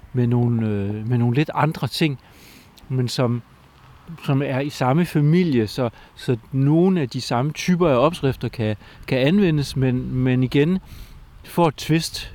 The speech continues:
får en, en nyheds-, øh, oplevelse for vores, øh, kunder. Og så er det bare rigtig sjovt som, som grøntsagsavler at få lov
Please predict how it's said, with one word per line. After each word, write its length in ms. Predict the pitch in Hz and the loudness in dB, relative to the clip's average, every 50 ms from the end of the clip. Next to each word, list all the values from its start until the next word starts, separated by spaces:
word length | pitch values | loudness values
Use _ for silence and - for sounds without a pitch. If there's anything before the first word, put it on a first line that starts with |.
| - - | -16 -18
får 260 | - - 175 170 160 | -6 -2 0 2 2
en, 160 | 135 127 123 | 2 0 0
en 180 | 123 123 135 135 156 | -2 0 0 2 2
nyheds-, 520 | 180 185 180 151 120 - - - - - | 2 2 2 2 0 0 -4 -6 -6 -4
øh, 280 | 135 117 107 107 107 101 - - - - - - - - | -2 0 0 0 -2 -2 -6 -12 -14 -12 -10 -8 -4 -2
oplevelse 640 | 135 131 139 147 135 131 131 117 - - 120 104 | -2 0 2 2 4 4 2 2 0 -2 -2 -2
for 200 | - - 127 113 | -2 -4 -4 -4
vores, 520 | 104 110 107 110 110 107 - - - - | -2 -2 -2 -2 -2 -4 -6 -12 -10 -8
øh, 160 | 123 110 104 101 | -6 -4 -4 -4
kunder. 360 | - - 127 127 131 147 147 - - - - - - - - - - - - - - - - - - - - | -2 0 0 2 2 0 -2 -4 -6 -12 -14 -12 -14 -14 -14 -16 -14 -14 -12 -12 -10 -8 -8 -6 -6 -6 -6
Og 80 | - - | -6 -4
så 100 | - 127 | -2 0
er 40 | 151 | 0
det 100 | 160 123 | 2 2
bare 160 | 127 123 127 | 2 2 2
rigtig 260 | 131 131 - 143 127 | 2 2 0 -2 -2
sjovt 260 | - 135 131 135 - | 0 0 0 0 0
som, 260 | - 120 113 107 101 | -4 -4 -4 -4 -4
som 200 | 98 - 113 98 | -6 -6 -6 -4
grøntsagsavler 720 | 101 - 123 151 156 170 143 117 135 104 101 120 127 135 131 - - - - - - - - - | 0 2 2 2 2 0 0 0 0 2 2 4 2 2 0 -2 -8 -18 -20 -20 -20 -18 -12 -12
at 80 | 107 - | -10 -4
få 100 | - 120 | -2 2
lov 520 | 110 110 113 127 139 156 147 - - | 2 4 4 4 4 2 0 -2 -6